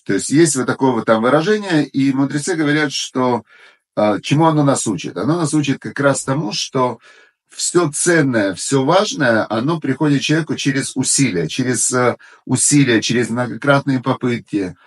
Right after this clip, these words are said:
Есть самая известная история про Раби Акиву. Раби Акива — это был величайший мудрец, который, который, э, значит, в, был пастухом, был он пастухом.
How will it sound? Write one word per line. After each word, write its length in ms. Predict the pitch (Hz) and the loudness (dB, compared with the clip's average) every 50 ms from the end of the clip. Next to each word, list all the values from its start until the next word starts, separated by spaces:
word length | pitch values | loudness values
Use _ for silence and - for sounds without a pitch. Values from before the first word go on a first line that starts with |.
| _ - - - _ _ | _ -20 -20 -20 _ _
Есть 300 | - 110 117 123 120 - | -4 0 0 0 0 2
самая 340 | - 156 160 156 151 151 139 | 2 4 4 4 4 2 2
известная 420 | 120 127 135 131 - - 127 120 | 2 0 -2 -2 -2 -4 -4 -4
история 640 | 113 - - 127 123 123 127 123 117 113 110 107 - - | -2 -2 -2 -2 0 0 0 2 2 2 2 0 -2 -4
про 340 | - 110 113 113 113 110 - - | -2 0 2 2 2 2 0 2
Раби 260 | 117 117 120 120 123 | 2 2 2 2 2
Акиву. 680 | 120 117 110 - - 135 139 131 131 123 113 107 - - - | 0 0 -2 -2 -2 -2 0 0 0 0 -2 -2 -4 -6 -6
Раби 300 | - 113 113 117 113 117 | -2 0 0 0 0 -2
Акива — 360 | 113 110 - 131 131 123 131 120 | -2 -2 -2 -2 -2 0 2 0
это 180 | 110 101 - - | 0 0 -2 -4
был 160 | 101 107 107 | -4 -4 -2
величайший 480 | 107 107 110 107 - 123 117 107 101 107 | -2 -2 -4 -2 -2 0 0 0 -2 -4
мудрец, 380 | 104 107 107 117 135 139 127 | -6 -4 -2 -2 -2 -2 -2
который, 480 | - - 107 - 113 113 113 110 107 87 - - _ _ _ _ _ _ _ _ _ _ _ _ _ _ _ _ _ _ _ _ _ | -4 -6 -4 -2 -2 0 0 0 -2 -4 -6 -12 _ _ _ _ _ _ _ _ _ _ _ _ _ _ _ _ _ _ _ _ _
который, 680 | - 107 107 - 135 127 123 123 120 113 113 110 104 98 - _ _ _ _ _ _ _ _ _ _ _ _ | -6 -6 -4 -2 0 0 0 0 2 2 2 2 0 -4 -10 _ _ _ _ _ _ _ _ _ _ _ _
э, 140 | 95 92 | -6 -6
значит, 480 | 92 98 113 117 107 - - - 95 - | -4 -2 0 0 0 0 -2 -4 -4 -4
в, 640 | - 78 - - 104 110 117 117 117 113 110 - 80 - _ _ _ _ _ _ _ _ _ _ _ _ _ _ _ _ _ _ _ - | -10 -16 -14 -8 -4 -2 0 0 2 0 0 -2 -6 -12 _ _ _ _ _ _ _ _ _ _ _ _ _ _ _ _ _ _ _ -16
был 260 | 127 117 143 139 117 | 0 2 2 2 4
пастухом, 760 | 147 139 - - 151 - - 131 123 117 110 107 110 - - _ | 2 0 0 0 -2 -2 0 0 0 0 0 -2 -6 -10 -14 _
был 200 | 107 117 120 127 | -4 -2 0 0
он 140 | 127 120 110 | -2 -2 -2
пастухом. 680 | 120 113 - - - - - 117 107 104 101 98 - | -2 -4 -2 -2 -4 -2 0 0 0 0 0 -4 -10